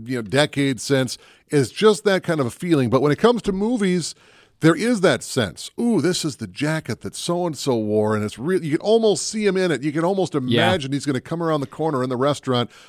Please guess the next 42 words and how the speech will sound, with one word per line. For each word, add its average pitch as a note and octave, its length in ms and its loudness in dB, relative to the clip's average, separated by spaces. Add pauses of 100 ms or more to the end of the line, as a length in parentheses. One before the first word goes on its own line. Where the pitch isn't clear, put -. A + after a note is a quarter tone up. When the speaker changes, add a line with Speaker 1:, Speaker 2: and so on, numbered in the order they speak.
Speaker 1:
"Oh, A3 260 8
I F#3 120 6
forgot F3+ 340 4
my E3+ 160 6
jacket." D#3+ 540 4
You C3+ 140 2
know, C#3+ 160 4 (240)
it's, E3+ 200 0
it's - 220 0
something G#3+ 400 4
weird G#3+ 280 4
that's - 260 0
illogical, E3 720 2
but B2+ 240 2 (580)
it's D#3 280 2
there. C3 580 6
And B2 160 0
that's G3 320 -2
one F3+ 340 2
of A#3 60 -6
the F#3 120 2
things D#3 300 2
about C3+ 180 2
the C3 120 6
show G3 380 2
that A#2+ 160 0
we're C3+ 100 2
gonna B2 340 2
be A2+ 200 -4 (420)
you A#2+ 160 -6
know, A#2 200 -8
chit-chatting G3 460 4
about, G#2+ 260 4
whether C3+ 160 6
it's B2 120 0
a G#2 40 -4
set F3+ 320 0
or G#2 100 -2
a F2+ 60 -6
prop. G3+ 420 -4 (500)
You D#3 160 2
could, - 120 0